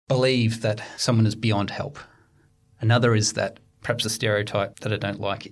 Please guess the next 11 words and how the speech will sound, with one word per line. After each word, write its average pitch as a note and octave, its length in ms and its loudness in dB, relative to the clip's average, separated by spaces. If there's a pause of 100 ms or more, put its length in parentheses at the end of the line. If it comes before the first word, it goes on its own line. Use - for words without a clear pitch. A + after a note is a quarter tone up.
(120)
is G#2+ 200 -8
that G2 300 -6 (200)
we A#2 140 0
have A2 180 0
such A2+ 280 -2
a, F#2+ 220 -4 (340)
a - 60 -12
great A2+ 360 -2 (140)
welfare G#2 360 -2
system G2+ 420 -4
that G2 140 -6